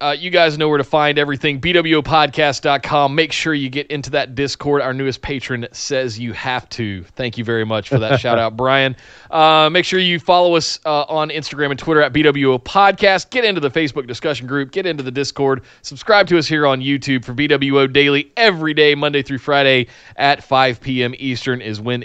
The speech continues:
Speaker 1: it airs. But thank you guys for joining us. Hope you have a great weekend. We're getting ready for Extreme Rules next weekend. We've got Dominion happening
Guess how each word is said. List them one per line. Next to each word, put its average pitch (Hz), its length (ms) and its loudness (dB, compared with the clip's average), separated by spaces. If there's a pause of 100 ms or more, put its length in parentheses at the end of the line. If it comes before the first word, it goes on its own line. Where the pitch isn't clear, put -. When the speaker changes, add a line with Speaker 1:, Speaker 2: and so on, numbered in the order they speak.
(120)
Speaker 1:
it 120 200 -4 (220)
airs. 127 600 0 (400)
But 165 140 -4
thank 196 160 4
you 180 80 -6
guys 180 220 6
for 165 80 -2
joining 165 280 0
us. 151 120 0
Hope 175 160 0
you 170 80 6
have 160 160 2
a 139 40 -12
great 156 300 0
weekend. 156 460 -2
We're 139 80 -2
getting 156 180 -6
ready 160 160 2
for 160 160 -4
Extreme 156 340 -4
Rules 147 280 -2
next 143 240 -4
weekend. 135 480 -2 (180)
We've 123 100 -10
got 127 200 0
Dominion 156 500 -2
happening 143 680 0